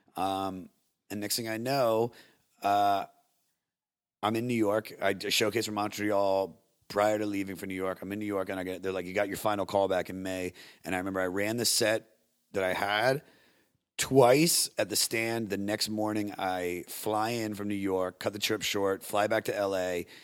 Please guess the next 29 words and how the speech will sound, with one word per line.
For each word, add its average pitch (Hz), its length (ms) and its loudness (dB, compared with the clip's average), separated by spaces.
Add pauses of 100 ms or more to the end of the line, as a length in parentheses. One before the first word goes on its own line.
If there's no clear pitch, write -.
(200)
Byron 107 320 4
picks 107 260 -2
me 107 160 -2
up, 92 340 -2
takes 107 260 0
me 113 60 -4
to 107 40 -6
my 104 100 -4
house. 95 320 -4
I 92 40 -4
shower. 101 720 0
I 90 200 -2
go 92 180 -2
right 101 220 0
to 101 80 -10
the 98 120 0
Improv. 90 560 0
I'm 82 60 -10
third 113 440 2
on 117 100 4
the 117 60 -2
bill. 92 360 2
Had 98 140 0
to 101 60 -4
follow 95 380 2
Esther, 101 460 0
little 98 260 2
Esther. 92 460 0 (920)
Um, 87 560 0